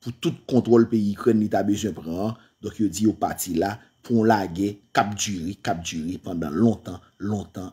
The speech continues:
longtemps, longtemps. Donc, c'est ça, Jens Stoltenberg,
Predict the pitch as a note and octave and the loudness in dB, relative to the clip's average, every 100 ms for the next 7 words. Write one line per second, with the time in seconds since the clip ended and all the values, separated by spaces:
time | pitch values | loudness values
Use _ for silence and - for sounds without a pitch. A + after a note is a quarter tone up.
0 | - G2 G2 - - F#2 - G2 G#2 F#2 | -10 -6 -6 -8 -10 -12 -6 -2 0 -2
1 | - A2+ A#2 _ _ _ _ - G#2+ G#2+ | -2 -2 -2 _ _ _ _ -6 -4 -2
2 | G2+ - G2+ E2+ A2 G2+ - - G2+ E2+ | -2 0 0 0 0 0 0 2 2 2
3 | F2+ F#2+ | 0 -2